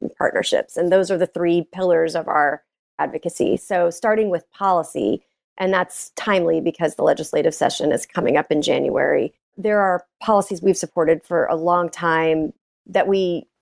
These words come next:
we know we need here in Texas, whether we can see it become a reality now or later down the road,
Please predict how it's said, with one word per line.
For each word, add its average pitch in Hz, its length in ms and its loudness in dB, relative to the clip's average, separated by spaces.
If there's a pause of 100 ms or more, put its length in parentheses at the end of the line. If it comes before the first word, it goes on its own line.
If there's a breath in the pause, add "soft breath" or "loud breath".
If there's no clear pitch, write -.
we 196 220 -4
know 208 120 2
we 208 140 2
need 190 180 0
here 190 200 2
in 160 80 -2
Texas, 165 400 -2
whether 165 240 2
we 165 160 -2
can 160 260 0 (240)
see 190 260 0
it - 140 -6 (140)
become 185 260 0
a 160 40 -2
reality 165 400 2
now 160 400 2
or 170 140 0
later 165 220 2
down 156 220 -2
the 156 60 -4
road, 156 300 2